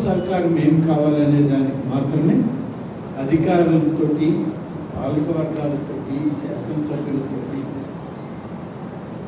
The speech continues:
ఇక్కడ ఉన్నటువంటి అనేక మంది ప్రధానమైనటువంటి ప్రధానాచార్యులు, ఆగమ పండితులు, శాస్త్రవేత్తలు అందరితోటి కలిసి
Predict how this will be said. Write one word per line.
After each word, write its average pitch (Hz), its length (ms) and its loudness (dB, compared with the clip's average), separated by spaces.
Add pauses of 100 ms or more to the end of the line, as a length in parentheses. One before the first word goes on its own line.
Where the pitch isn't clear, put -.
ఇక్కడ 170 200 4 (120)
ఉన్నటువంటి 196 500 6 (120)
అనేక 196 340 6 (120)
మంది 170 260 4 (1300)
ప్రధానమైనటువంటి 151 1120 2 (460)
ప్రధానాచార్యులు, 131 1080 0 (720)
ఆగమ 127 280 -2 (140)
పండితులు, 147 560 0 (1000)
శాస్త్రవేత్తలు 147 880 0 (160)
అందరితోటి 160 520 0 (120)
కలిసి 151 340 0